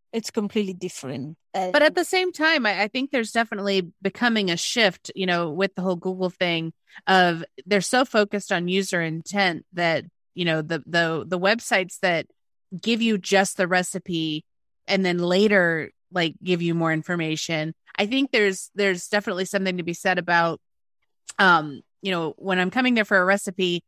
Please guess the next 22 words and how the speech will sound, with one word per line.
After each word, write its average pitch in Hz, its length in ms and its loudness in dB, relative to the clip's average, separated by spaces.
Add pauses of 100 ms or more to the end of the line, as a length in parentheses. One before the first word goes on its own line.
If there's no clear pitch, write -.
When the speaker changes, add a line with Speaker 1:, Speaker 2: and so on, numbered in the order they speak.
(140)
Speaker 2:
I 208 120 4
do 226 240 2
just 202 220 -2
want 185 160 0
the 175 80 0
recipe. 165 540 -2
I 165 100 2
don't 180 200 0
wanna 170 160 -2
Speaker 1:
Yeah. 170 60 -6
Speaker 2:
hear 185 360 2
your, 165 340 -4
your 165 140 -4
backstory. 160 680 0 (240)
So - 140 2
I 208 60 8
like 214 180 2
the 269 80 0
jump 220 260 0
to 202 100 -4
recipe 202 420 -2
button. 254 380 0